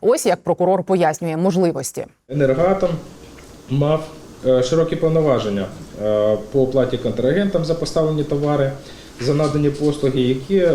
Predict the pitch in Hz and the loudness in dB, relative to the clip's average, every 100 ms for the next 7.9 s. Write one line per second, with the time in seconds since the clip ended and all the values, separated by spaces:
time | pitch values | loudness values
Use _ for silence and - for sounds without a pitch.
0 | - - - 135 165 160 143 135 131 156 | 0 -6 -8 -6 -4 -2 -2 0 2 4
1 | 151 135 139 180 180 170 151 - - - | 4 4 2 2 2 0 -2 -4 -16 -20
2 | - - 143 156 156 156 151 143 135 131 | -14 -2 2 2 2 2 0 0 0 2
3 | 143 131 127 123 110 113 131 190 190 165 | 4 4 2 0 0 0 2 0 0 -4
4 | 160 170 156 160 160 160 156 143 - 160 | -2 0 2 2 2 0 0 -4 -2 -2
5 | 147 156 151 135 147 139 143 139 135 135 | 0 2 0 0 0 2 2 0 0 -4
6 | - - - 156 147 147 139 139 135 139 | -8 -18 -4 -2 0 0 2 2 4 2
7 | 135 127 131 135 135 127 190 190 185 | 2 0 2 2 0 0 0 -2 -4